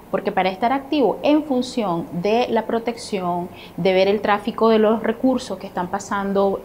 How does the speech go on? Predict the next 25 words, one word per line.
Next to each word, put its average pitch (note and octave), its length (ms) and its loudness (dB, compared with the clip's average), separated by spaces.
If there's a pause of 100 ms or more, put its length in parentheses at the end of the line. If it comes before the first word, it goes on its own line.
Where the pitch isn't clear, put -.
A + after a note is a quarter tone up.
(120)
sobre F#3+ 300 0
el F3+ 100 0
río, G#3+ 440 2
sobre F3 280 -4
caminos, F#3+ 640 -4 (120)
y F3+ 120 -4
etcétera, F#3 460 -6 (580)
eh, G#3 680 4
ellos G#3 220 6
necesitan B3+ 540 0
obviamente A3 420 -2
tener, G3+ 640 -2 (160)
además F#3 440 0
de G#3+ 60 0
la F3+ 120 0
acreditación, F3 760 -2 (300)
como F#3 220 -4
tales, G#3 340 2 (420)
también G3+ 260 0
estar A3+ 240 0
en A#3 100 2
un A3 100 0
proceso A3+ 360 -2
continuo A#3 440 2
de A3+ 280 0